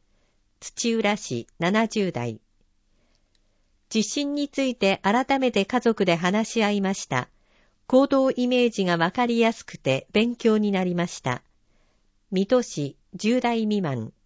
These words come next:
茨城サイクリングのすすめを読んで、おすすめプランが百コースもあるなんて知らなかった。そのうちの数箇所でも自転車で楽しみたい。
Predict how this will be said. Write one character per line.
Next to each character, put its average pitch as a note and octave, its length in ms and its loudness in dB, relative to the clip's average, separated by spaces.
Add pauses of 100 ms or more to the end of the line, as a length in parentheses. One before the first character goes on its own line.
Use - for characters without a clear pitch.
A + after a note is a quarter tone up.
(1300)
茨 B3+ 340 2
城 - 140 -10
サ C4 160 2
イ B3+ 60 0
ク A#3 140 2
リ G#3 120 4
ン F#3+ 60 0
グ F#3 100 2
の E3+ 140 2
す G3+ 160 -4
す B3 160 -6
め B3 180 0
を F#3+ 60 0
読 F#3+ 160 0
ん F3 120 -4
で、 C3+ 240 -2 (640)
お G3 60 4
す C#4+ 200 0
す C#4+ 180 -4
め C#4 140 0
プ C4+ 160 2
ラ B3 120 2
ン G3+ 120 0
が F3+ 140 2
百 - 340 -2
コ D4+ 180 2
ー D4 40 0
ス A#3+ 160 -2
も G#3+ 120 2
あ G#3+ 80 2
る G#3+ 100 0
な F3+ 160 0
ん F3+ 60 -2
て F3 140 2
知 - 140 -2
ら B3+ 120 2
な B3+ 120 -2
か A3+ 140 -4
っ F#3+ 80 -6 (100)
た。 C#3+ 180 -4 (500)
そ - 180 2
の C4+ 160 4
う C4+ 80 -2
ち B3+ 140 -4
の A#3+ 140 6
数 C4 320 -2
箇 C4 120 0
所 G3+ 160 0
で F3 140 2
も C3 260 -2
自 - 140 -8
転 B3+ 280 2
車 A3+ 140 0
で A3 140 0
楽 G#3+ 260 -2
し A#3 140 -6
み A3 140 0
た F#3+ 160 -2
い。 B2+ 180 -4